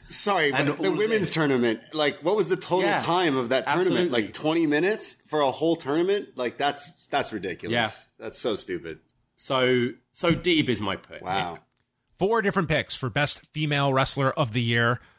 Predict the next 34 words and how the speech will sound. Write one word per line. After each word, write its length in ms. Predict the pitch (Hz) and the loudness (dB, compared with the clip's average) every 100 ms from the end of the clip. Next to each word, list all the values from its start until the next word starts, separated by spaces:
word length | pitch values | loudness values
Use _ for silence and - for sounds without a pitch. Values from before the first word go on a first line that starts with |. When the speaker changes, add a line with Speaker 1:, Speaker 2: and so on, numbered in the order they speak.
| _ | _
Speaker 3:
We 100 | - | -14
will 100 | 107 | -6
see 300 | 107 - 127 | -2 0 0
if 100 | 104 | -2
we 80 | 117 | -2
all 140 | 110 143 | 2 2
have 80 | |
different 240 | 120 120 113 | 0 -4 -4
picks 240 | 110 113 | -4 -4
for 100 | - | -6
best 220 | 107 135 | -2 -2
male 420 | 123 123 208 226 143 | 0 0 2 2 0
wrestler 440 | 104 - 123 107 | 0 -2 -4 -4
of 180 | 147 123 | -2 -2
the 80 | 127 | -2
year. 340 | 117 117 131 - - | -2 0 -2 -4 -12
In 160 | 127 135 | -8 -2
two 160 | 196 | 0
thousand 400 | 226 214 208 170 | 2 2 2 0
twenty, 560 | - 160 196 180 220 202 - - | -2 0 0 0 -2 -6 -12 -20
Wei 460 | - 131 190 214 214 | -8 -2 2 2 0
and 280 | 185 151 113 | 0 -4 -2
Braden 440 | 131 202 208 120 | -2 0 -2 -4
chose 320 | - 147 127 | -2 -2 -2
Jon 320 | 92 147 165 147 | -2 0 2 0
Moxley. 580 | 127 135 - 143 151 - - | 0 0 0 -2 -4 -10 -10
Davey 440 | 117 180 240 151 101 | -2 2 2 0 -2
went 160 | 139 | -4
with 120 | 143 | -6
Kota 380 | - 165 165 147 | 0 0 2 0
Ibushi, 440 | 123 135 - 131 127 | 0 0 0 0 -2
and 140 | 117 - | -8 -8
I 180 | 135 147 | -4 -2
selected 640 | 147 131 123 - 131 110 | 0 -2 -4 -4 -6 -8